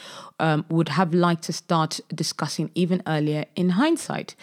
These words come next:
And then we've got Dara Denny replying to question one, saying, "I started prepping for, um, Black Friday, Cyber Monday right before Labor Day." Uh, John Kagan replies, "Started, we started yesterday. Damn you, twenty twenty."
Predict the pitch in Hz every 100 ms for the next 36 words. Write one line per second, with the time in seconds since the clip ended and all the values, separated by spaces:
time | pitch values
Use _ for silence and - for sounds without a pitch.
0 | - - _ _ _ _ - 196 190 180
1 | 196 170 175 165 160 160 175 185 220 240
2 | 175 160 185 170 - 165 - 160 160 160
3 | 160 160 151 147 180 185 202 - 170 170
4 | 160 - 151 147 156 147 147 156 - 147
5 | 147 147 147 - 156 147 139 151 147 143
6 | 139 151 147 151 151 - - - - 165
7 | - 147 143 156 208 170 151 143 139 -
8 | - - - 151 151 151 143 160 147 151
9 | 143 - 151 143 - 151 151 139 139 160
10 | 160 165 147 147 143 175 226 - 233 247
11 | 247 202 143 135 143 139 - 156 151 -
12 | 185 214 220